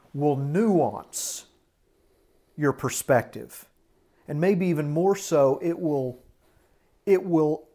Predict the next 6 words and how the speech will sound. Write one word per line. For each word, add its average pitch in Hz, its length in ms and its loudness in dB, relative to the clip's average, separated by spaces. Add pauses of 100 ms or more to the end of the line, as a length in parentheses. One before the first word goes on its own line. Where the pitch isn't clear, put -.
affect - 680 -2 (220)
your 160 220 -2
implementation 160 1000 -4
of 107 60 -6
that 101 200 -8
perspective. - 760 -10